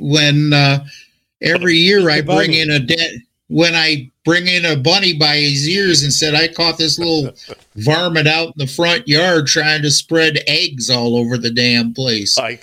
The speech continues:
Speaker 3: I caught
Speaker 2: And
Speaker 3: this
Speaker 2: why?
Speaker 3: one.
Speaker 2: I still haven't understood why a rabbit is handing out eggs.
Speaker 3: I caught this wascally wabbit. <laughs>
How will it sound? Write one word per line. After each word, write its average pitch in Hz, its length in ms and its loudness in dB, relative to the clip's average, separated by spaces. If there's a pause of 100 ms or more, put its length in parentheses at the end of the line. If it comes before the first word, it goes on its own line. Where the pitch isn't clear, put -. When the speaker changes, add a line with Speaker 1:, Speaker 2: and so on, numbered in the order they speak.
(120)
Speaker 3:
I 110 160 -8
caught - 320 -10
Speaker 2:
And 175 100 -4
Speaker 3:
this 185 80 -6
Speaker 2:
why? 320 300 -2
Speaker 3:
one. 294 160 -8
Speaker 2:
I 330 80 -10
still 302 340 -4
haven't 233 240 -4
understood 220 420 -6
why 165 220 -4
a 151 120 -4
rabbit 131 500 -6
is 113 180 -14 (540)
handing 151 320 -6
out 131 220 -6
eggs. 120 560 -14 (200)
Speaker 3:
I 107 100 -6
caught 120 280 -12
this 98 180 -12
wascally 101 500 -12
wabbit. 82 520 -14 (420)
<laughs> 110 760 -12